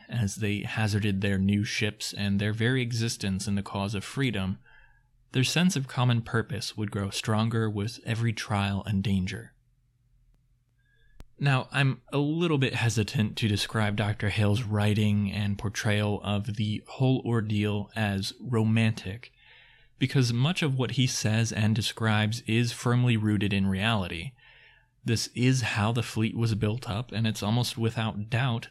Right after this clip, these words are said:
that the Athenian people did find a stronger bond in their common purpose of defending their homeland against the Persian invasion.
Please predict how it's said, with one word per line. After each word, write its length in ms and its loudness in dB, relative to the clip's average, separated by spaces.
that 240 -2
the 180 -2
Athenian 520 2
people 480 0
did 220 2
find 340 0
a 40 0
stronger 480 0
bond 440 2
in 200 2
their 160 0
common 460 0
purpose 560 -4
of 160 -2
defending 580 0
their 140 0
homeland 680 0
against 540 -2
the 180 0
Persian 640 -2
invasion. 720 -2